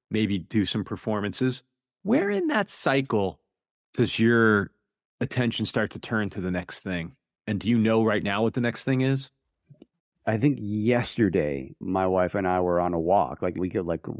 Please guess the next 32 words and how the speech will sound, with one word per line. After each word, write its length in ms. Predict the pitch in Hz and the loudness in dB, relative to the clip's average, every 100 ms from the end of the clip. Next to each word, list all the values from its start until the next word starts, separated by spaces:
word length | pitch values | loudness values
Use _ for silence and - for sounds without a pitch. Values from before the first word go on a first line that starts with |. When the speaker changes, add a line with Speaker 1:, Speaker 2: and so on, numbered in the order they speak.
| - | -8
Speaker 2:
for 180 | - 92 | -2 2
walks 320 | 82 80 - | 2 0 -4
and 160 | 78 - | -8 -4
talk 220 | 80 80 | -4 0
about 200 | 80 76 | -2 -2
business 380 | 76 - 76 - | -4 -4 -8 -8
and 100 | 71 | -6
things 180 | 80 | -6
like 140 | 76 71 | -6 -4
that. 260 | 76 73 - _ _ _ | -4 -4 -10 _ _ _
We 420 | 104 123 135 110 - _ | 0 4 4 2 -6 _
have 200 | 110 101 | -2 -2
already 520 | - 110 98 101 - | 2 2 4 2 0
<laughs> 0 | |
started 500 | - - - 110 104 | -4 -8 -2 0 0
to 100 | 104 | -4
talk 260 | 85 95 - | -6 -6 -2
about 220 | 101 92 | 0 0
what 100 | 92 | 0
the 80 | 90 | -2
next 200 | 90 - | -4 -4
project 380 | 90 85 - 98 | -6 -6 -6 -4
is. 300 | 82 - - _ _ _ - _ _ | -4 -8 -18 _ _ _ -20 _ _
Yeah, 200 | 151 156 | 6 6
once, 440 | 123 143 170 - | 4 4 4 2
once 240 | 156 160 165 | 4 4 4
you 80 | 190 | 2
get 140 | 143 | 4
that 200 | 131 - | 4 2
mastered, 1000 | 98 95 101 120 - 123 120 117 113 107 _ _ _ _ - | -2 0 0 0 4 6 6 6 4 0 _ _ _ _ 0
art's 320 | 127 135 - | 2 2 -2
done, 720 | 117 117 113 113 110 107 107 | 0 2 4 4 4 2 0